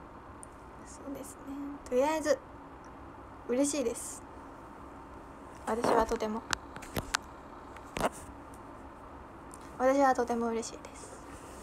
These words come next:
それだけは言いたい。何度も、何度も、何度も何度も言いたいです。うん。会いに来れる人だけがファンじゃないし。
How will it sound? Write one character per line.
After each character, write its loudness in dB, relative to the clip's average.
そ 2
れ 6
だ 10
け 4
は 10
言 6
い 0
た 0
い。 -2
何 2
度 0
も、 -2
何 -2
度 4
も、 -6
何 4
度 4
も 2
何 0
度 -2
も -2
言 -4
い -6
た -6
い -4
で -10
す。 -8
う -2
ん。 -4
会 8
い 10
に 10
来 2
れ 8
る 6
人 4
だ 4
け 4
が -2
フ -2
ァ -2
ン -2
じ -8
ゃ -4
な -4
い -4
し。 -6